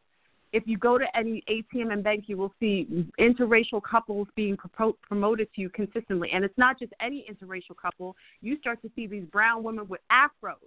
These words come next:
with lunar males being promoted. Why would they have a woman who's natural in her hair? They didn't do that before. Usually it was a girl,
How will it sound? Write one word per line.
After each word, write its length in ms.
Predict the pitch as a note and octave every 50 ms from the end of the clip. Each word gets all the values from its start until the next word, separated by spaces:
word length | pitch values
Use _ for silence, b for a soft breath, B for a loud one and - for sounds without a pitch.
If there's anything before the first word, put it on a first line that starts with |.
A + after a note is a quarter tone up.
| _ _ _ _ _ _ _ _ _ _ _ -
with 240 | F#3 G3+ A3 G#3+ G#3 _ _ -
lunar 400 | F#3+ F#3+ A3 B3 B3 A#3 A3 G#3
males 400 | G#3+ B3 C4+ C#4 A3 F3 E3 F3 _
being 160 | - G#3 F#3+ F#3+
promoted. 440 | - A3 A3+ A#3+ B3 A3+ F3 D#3 - E3+ F3
Why 240 | F#3 G#3 A3 B3 C#4+
would 140 | C4 C#4 -
they 120 | C4+ C#4 C4+
have 320 | B3+ B3+ C4 B3 A#3 G3+
a 40 | G#3
woman 480 | G3 G3+ C4+ D4+ C4 F#3+ F3+ F3+ G3+ - _ b b b b _
who's 280 | _ - B3+ A#3+ G3+ - _ _ _ _ -
natural 720 | G#3 G3+ G3+ A3 A#3+ C#4+ F4+ - - - F3+ D#3+ C3 - _ _ _ _ _ _ _ _ _ _
in 120 | A3 A3 G#3+
her 180 | G#3 A3+ A3
hair? 440 | G3+ G3 G#3 B3 D4+ F4 - - - - _ _ _ _ _ _ _ _
They 120 | - A#3
didn't 260 | C#4+ G#4+ A#4 F4+ D4+ G3
do 100 | A3+ G#3+
that 160 | G#3 G3 -
before. 400 | - G3+ - - D#4 F#4+ F4+ C4+
Usually 320 | A#3+ A3+ C4+ D4 - C#4+ C4
it 40 |
was 120 | A#3 A3+ F#3+
a 40 | F#3+
girl, 320 | - A3 A3 A3 G#3 G3